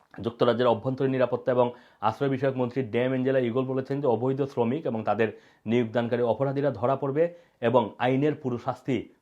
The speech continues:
ভোগ করবে। হোম অফিস জানিয়েছে এই ধরনের অভিযান আরও জোরদার করা হবে এবং দোষী নিয়োগদাতাদের প্রতি অবৈধ কর্মীর জন্য সর্বোচ্চ ষাট হাজার পাউন্ড জরিমানা এবং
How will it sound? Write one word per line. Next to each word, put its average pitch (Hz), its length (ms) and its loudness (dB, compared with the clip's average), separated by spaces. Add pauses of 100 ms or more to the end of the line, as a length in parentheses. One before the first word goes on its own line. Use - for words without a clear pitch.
ভোগ 135 260 2
করবে। 104 380 2 (260)
হোম 160 160 6
অফিস 165 160 -2
জানিয়েছে 170 320 2
এই 143 100 2
ধরনের 156 380 0
অভিযান 143 360 2
আরও 135 160 2
জোরদার 127 260 0
করা 143 200 2
হবে 139 180 0
এবং 135 140 -2
দোষী 127 220 -8
নিয়োগদাতাদের 131 720 -2 (480)
প্রতি 175 680 2 (760)
অবৈধ 131 340 4
কর্মীর 127 420 0
জন্য 147 420 0
সর্বোচ্চ 127 460 -4
ষাট 135 280 -4
হাজার 147 200 -2
পাউন্ড 120 240 0
জরিমানা 110 400 0
এবং 113 260 0